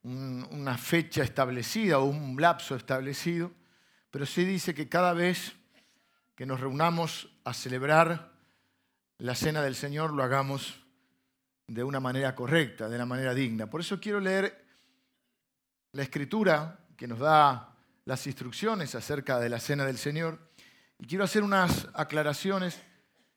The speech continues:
que creo son pertinentes para muchos de nosotros, y de esa manera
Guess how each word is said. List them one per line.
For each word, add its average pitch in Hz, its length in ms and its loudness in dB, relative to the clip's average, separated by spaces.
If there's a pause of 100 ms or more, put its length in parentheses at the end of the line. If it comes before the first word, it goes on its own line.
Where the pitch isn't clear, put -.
(180)
que 127 100 -12
creo 143 240 -2
son 151 520 -4 (580)
pertinentes 147 500 -4
para 143 220 0
muchos 151 320 -4
de 131 60 -2
nosotros, 143 480 -6 (840)
y 131 360 -2 (320)
de 151 180 -4
esa 160 180 2
manera 165 760 4